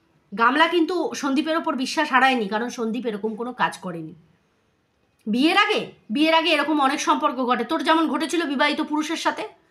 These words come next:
এরকম তো প্রচুর ঘটে না? এরকম ঘটে যায়, ঘটে যায়। কলেজ লাইফ, স্কুল লাইফের ভালো লাগতেই পারে,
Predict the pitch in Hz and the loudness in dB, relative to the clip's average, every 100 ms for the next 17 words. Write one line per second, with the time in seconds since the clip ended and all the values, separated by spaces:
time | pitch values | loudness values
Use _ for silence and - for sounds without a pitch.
0 | _ _ _ _ _ _ 277 339 392 415 | _ _ _ _ _ _ -4 -2 0 0
1 | 330 - 427 466 480 311 311 277 403 539 | -2 -2 2 4 4 4 2 4 2 2
2 | - 285 415 370 381 381 220 143 - _ | 0 -4 -4 2 2 2 -4 -6 -10 _
3 | _ _ _ _ _ _ _ _ 381 494 | _ _ _ _ _ _ _ _ 2 2
4 | 320 143 - _ _ _ _ _ _ _ | 2 -4 -10 _ _ _ _ _ _ _
5 | _ _ - 311 302 269 247 240 254 - | _ _ 2 4 4 2 2 2 0 -2
6 | 370 359 240 226 226 269 214 254 302 302 | 4 4 6 2 0 -4 2 2 4 0
7 | 294 359 349 202 165 | 0 -2 0 -2 -4